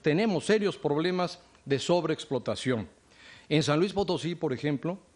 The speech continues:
de los ciento veinte pozos en la zona metropolitana, tenemos un déficit de recarga de, del orden de setenta y tres millones de metros cúbicos al año y tenemos un abatimiento en los pozos profundos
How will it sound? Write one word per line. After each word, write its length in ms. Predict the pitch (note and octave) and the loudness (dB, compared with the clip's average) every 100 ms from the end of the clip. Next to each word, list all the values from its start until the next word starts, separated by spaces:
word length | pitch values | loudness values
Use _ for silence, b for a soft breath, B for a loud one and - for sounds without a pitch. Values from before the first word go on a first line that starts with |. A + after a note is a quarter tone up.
| _ - | _ -6
de 100 | B2+ | -2
los 180 | C3 - | -2 2
ciento 320 | A3 A3 F3+ | 2 2 0
veinte 280 | F#3 E3+ D3 | 0 -2 0
pozos 360 | E3+ D3 C3+ | 0 0 -4
en 120 | C3 | -4
la 240 | B2 A#2 G#2+ | -2 -2 -4
zona 400 | - F3 D#3 C3+ | -2 0 0 -2
metropolitana, 960 | D#3+ F#3 E3 C3 B2+ B2 E3+ F3 G#3 B B B - | -2 -2 -2 -2 -2 2 2 2 -4 B B B -4
tenemos 400 | C#3 E3+ E3 F3+ | 0 0 0 0
un 100 | E3 | 2
déficit 440 | F#3 F3+ D3 C#3 | 0 -2 -6 -2
de 120 | B2 | -2
recarga 640 | B2+ B2+ E3+ E3+ E3 G3 - _ _ | -2 0 0 0 -2 -8 -10 _ _
de, 380 | B2+ D#3 D#3 - | -2 -2 -2 -8
del 240 | C#3+ C#3 D#3 | 0 2 2
orden 240 | E3 E3 | 0 -2
de 80 | C#3+ | -2
setenta 400 | C#3 C3 B2 B2 | -4 -4 -2 -2
y 80 | A#2+ | -2
tres 480 | D3+ D#3+ D#3 - - - | 0 0 -2 -10 -16 -4
millones 480 | B2+ A#2+ D3 D3 A#2+ | -2 0 0 0 -2
de 80 | |
metros 360 | A#2 C3 C3 - | -2 -2 -4 -6
cúbicos 520 | C3+ C3 B2+ C3 - - | -4 -4 -4 -8 -8 -12
al 180 | A#2 C3+ | -4 0
año 320 | E3 F3+ A3 - B B B | 0 0 -4 -8 B B B
y 60 | C#3 | -4
tenemos 440 | C#3 F3+ A3 - - | 0 0 -2 -6 -4
un 180 | A3+ B3 | -2 0
abatimiento 800 | F3+ D#3 D#3 D#3+ F3+ D3+ A#2+ - | 0 -2 -4 -4 -4 -4 -8 -6
en 100 | C3 | -8
los 160 | B2 - | -8 -8
pozos 300 | F3+ F3 - | -8 -6 -8
profundos 640 | - A#2+ D#3+ E3 F#3 | -10 -4 -2 -2 -2